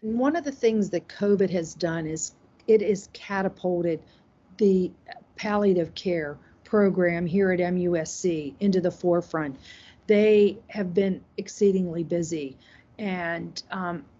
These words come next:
you know, you, anyone just has to, like,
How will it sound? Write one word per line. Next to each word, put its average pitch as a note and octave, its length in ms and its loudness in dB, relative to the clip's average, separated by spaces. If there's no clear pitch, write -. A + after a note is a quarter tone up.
you A3+ 100 0
know, F3 320 -4
you, G#3+ 400 2
anyone G3+ 360 2
just F3 240 -4
has F3 260 -2
to, F3 140 -6
like, D#3+ 260 -4